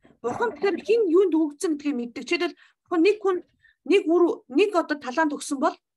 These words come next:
тэр нэгийг одоо нэг болгож үржүүлээсэй гэж хүсдэг байхгүй. Зарим хүн тавыг өгдөг, тав нь арба болно. Зарим хүнд арыг өгдөгдөө арга нь одоо хор болох хэрэгтэй байхгүй. Тэгэхээр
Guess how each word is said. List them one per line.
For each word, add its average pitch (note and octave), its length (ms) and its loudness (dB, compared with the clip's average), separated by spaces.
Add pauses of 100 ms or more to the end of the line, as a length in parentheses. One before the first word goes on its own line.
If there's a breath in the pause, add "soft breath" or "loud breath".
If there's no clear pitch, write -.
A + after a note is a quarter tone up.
(260)
тэр C4+ 160 -8
нэгийг D#4 240 4
одоо D4+ 320 2
нэг C#4 160 0
болгож C#4+ 320 -4
үржүүлээсэй B3 480 -8
гэж - 160 -20
хүсдэг - 220 -8 (260)
байхгүй. - 0 -
Зарим D#4 240 0
хүн F4 160 -4
тавыг E4+ 320 -2
өгдөг, F#3+ 240 -12
тав C4+ 240 -6
нь D4 80 0
арба C4 320 -4
болно. F#3+ 160 -14 (240)
Зарим D#4 160 -2
хүнд D#4+ 160 -2
арыг C#4+ 240 -4
өгдөгдөө A#3 240 -10
арга B3 240 -10
нь - 40 -20 (440)
одоо G#3 240 -10
хор B3 160 -8
болох G#3+ 160 -8
хэрэгтэй - 240 -14
байхгүй. - 240 -16 (720)
Тэгэхээр F4 260 0